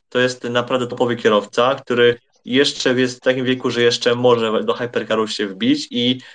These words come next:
no ja mu się nie dziwię, bo, y, będąc w Mercedesie, e, jesteś skazany najwyżej na SPA twenty-four, na Nürburgring, które są fajnymi wyścigami,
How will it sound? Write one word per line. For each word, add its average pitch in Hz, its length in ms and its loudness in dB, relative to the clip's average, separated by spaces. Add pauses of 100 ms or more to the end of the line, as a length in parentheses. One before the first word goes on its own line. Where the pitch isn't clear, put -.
(120)
no 117 140 0
ja 120 140 6
mu 123 100 0
się 123 120 -4
nie 123 80 -2
dziwię, 123 340 2
bo, 104 280 2
y, 104 120 -2
będąc 113 280 -2
w 110 40 -6
Mercedesie, 117 640 2 (280)
e, 110 300 2
jesteś 117 680 2
skazany 113 760 0
najwyżej 113 360 0
na 110 120 -2
SPA 113 340 2
twenty-four, 113 800 2
na 107 220 2
Nürburgring, 113 640 -2
które 120 160 0
są 123 180 -2
fajnymi 127 360 -2
wyścigami, 110 580 -2